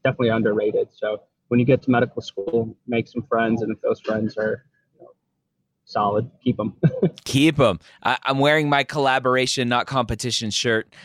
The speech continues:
Speaker 2: uh, on purpose. Uh, I'm a huge believer in it, uh, and so it's, it's definitely a, a, a big thing.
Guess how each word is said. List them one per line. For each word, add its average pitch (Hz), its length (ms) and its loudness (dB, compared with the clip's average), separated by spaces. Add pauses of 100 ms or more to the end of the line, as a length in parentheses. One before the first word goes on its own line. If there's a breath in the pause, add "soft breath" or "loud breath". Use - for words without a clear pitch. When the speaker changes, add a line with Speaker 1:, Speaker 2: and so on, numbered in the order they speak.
(180 soft breath)
Speaker 2:
uh, 101 300 0
on 107 220 0
purpose. 107 540 0
Uh, 98 240 -4
I'm 104 160 -4
a 92 40 -4
huge 110 360 -4
believer 101 420 0
in 98 120 0
it, 95 200 -2 (140)
uh, 92 380 -4
and 85 240 -12
so 87 360 -2
it's, 90 240 -4
it's - 160 -12
definitely 92 540 -2
a, 76 220 -8
a, 87 380 -2
a 80 40 0
big 98 320 0
thing. 98 360 2